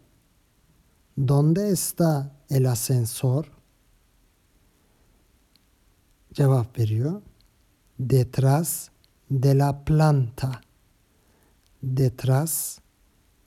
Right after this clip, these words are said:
arkasında. Neyin arkasında? Planta. Çiçeğin arkasında.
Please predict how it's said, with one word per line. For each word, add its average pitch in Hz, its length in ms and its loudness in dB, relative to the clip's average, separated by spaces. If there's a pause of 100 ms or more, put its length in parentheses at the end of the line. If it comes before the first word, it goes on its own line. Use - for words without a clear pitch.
(220)
arkasında. 120 920 -2 (500)
Neyin 127 200 2
arkasında? 127 840 -6 (240)
Planta. 131 800 0 (840)
Çiçeğin 135 480 -2
arkasında. 120 760 -6